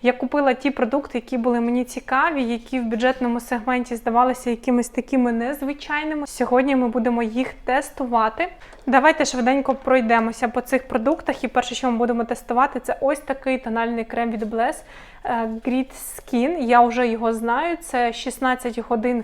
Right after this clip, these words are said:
Fresh Wear. Е, насправді це дуже класний тональний крем,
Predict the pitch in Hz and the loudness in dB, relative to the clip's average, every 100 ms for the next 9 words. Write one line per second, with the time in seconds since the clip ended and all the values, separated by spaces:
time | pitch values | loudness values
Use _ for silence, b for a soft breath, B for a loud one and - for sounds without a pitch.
0 | - 262 226 - 226 220 233 370 B B | -2 0 0 0 -4 0 0 0 B B
1 | B B 240 233 240 - 233 208 226 233 | B B -2 0 -2 6 6 6 -2 -2
2 | 220 226 226 - 240 233 233 220 226 226 | -2 -2 -2 4 4 4 -4 -2 -2 0
3 | 226 226 240 254 294 | -2 -2 0 2 0